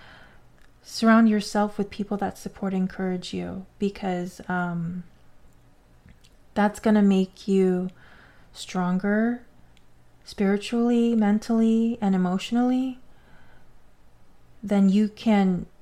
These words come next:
change your life the way you want to. You are the creator, you are the director. You can have the life you always wanted,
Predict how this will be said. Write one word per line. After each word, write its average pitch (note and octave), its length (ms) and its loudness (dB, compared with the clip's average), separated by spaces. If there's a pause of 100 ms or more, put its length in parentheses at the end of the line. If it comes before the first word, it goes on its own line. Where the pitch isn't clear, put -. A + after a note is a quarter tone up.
(1500)
change G3+ 520 4
your F#3 120 4
life F3+ 380 2
the F#3+ 100 0
way F#3 300 0
you F#3 260 -2
want F3 300 -8
to. F3 240 -10
You G3+ 240 0
are G#3 100 4
the G3+ 120 0
creator, G3 500 0
you F#3+ 180 0
are F#3+ 120 0
the G3 120 -2
director. G3+ 760 -2 (1080)
You A3 120 2
can A#3+ 180 2
have G3 600 2 (1400)
the G#3 100 2
life G3+ 320 2
you G3 100 -2
always F#3+ 300 -4
wanted, F#3 420 -6